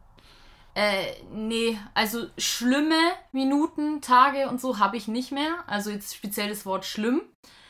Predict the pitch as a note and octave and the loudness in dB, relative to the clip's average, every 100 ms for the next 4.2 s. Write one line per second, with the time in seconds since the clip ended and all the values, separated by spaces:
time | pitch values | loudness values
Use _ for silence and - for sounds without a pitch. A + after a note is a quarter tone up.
0 | - _ - G3+ G#3+ G3 - F#3 C4 - | -20 _ -4 0 0 -2 -4 -2 -2 -4
1 | - - _ _ _ _ _ _ - B3 | -8 -16 _ _ _ _ _ _ 0 4
2 | C#4+ F4+ - - A#3 A3 A#3+ D4+ C4+ A3+ | 4 2 -6 -6 -2 2 6 6 4 -4
3 | A3 A3+ A3+ G3+ G3+ G3+ F#3 - _ A#3+ | -4 -6 2 4 4 2 -6 -14 _ -10
4 | G#3+ | -8